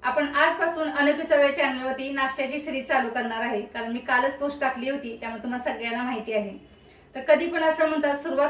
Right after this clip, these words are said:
करताना नेहमी गोडापासून करायला हवी. तर आपला नाश्त्याचा पहिला पदार्थ आपण बनवणार आहे, ती म्हणजे गुळाची लापशी. लापशी बनवताना कधी कधी काय होतं, गुळाचं प्रमाण कळत नाही, कधी कधी पाण्याचं प्रमाण कळत नाही आणि तुमची लापशी व्यवस्थित होत नाही.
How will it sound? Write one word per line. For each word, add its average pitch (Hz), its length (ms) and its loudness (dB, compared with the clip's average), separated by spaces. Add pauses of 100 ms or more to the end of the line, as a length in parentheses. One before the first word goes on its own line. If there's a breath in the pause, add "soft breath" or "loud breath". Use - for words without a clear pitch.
करताना 285 340 2
नेहमी 277 260 0
गोडापासून 269 540 0
करायला 240 360 0
हवी. 214 160 -2
तर 220 200 -10
आपला 247 200 -4
नाश्त्याचा 269 480 0
पहिला 277 300 0
पदार्थ 285 320 0
आपण 262 220 -2
बनवणार 247 380 -2
आहे, 254 200 -2
ती 247 140 -8
म्हणजे 220 220 -6
गुळाची 220 400 -2
लापशी. 208 400 -6 (600 soft breath)
लापशी 269 340 0
बनवताना 302 380 4
कधी 285 240 2
कधी 277 180 2
काय 269 280 2
होतं, 233 240 -4
गुळाचं 285 340 4
प्रमाण 269 360 0
कळत 254 340 -2
नाही, 233 280 -10
कधी 247 140 -6
कधी 262 200 -6
पाण्याचं 262 420 -2
प्रमाण 262 320 -2
कळत 262 340 2
नाही 233 160 -6
आणि 220 180 -8
तुमची 233 240 -6
लापशी 262 300 0
व्यवस्थित 262 360 -4
होत 233 200 -8
नाही. 202 160 -6